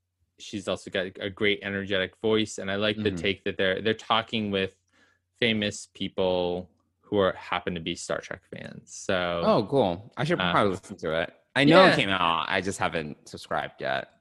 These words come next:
Speaker 1: Yeah, I mean, Ben Stiller was the first one, and it was a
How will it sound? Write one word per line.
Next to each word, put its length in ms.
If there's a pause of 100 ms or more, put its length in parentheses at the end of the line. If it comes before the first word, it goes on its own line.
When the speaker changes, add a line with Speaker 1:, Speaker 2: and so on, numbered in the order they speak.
(160)
Speaker 1:
Yeah, 360
I 60
mean, 340
Ben 240
Stiller 400
was 160
the 100
first 300
one, 160
and 120
it 60
was 240
a 320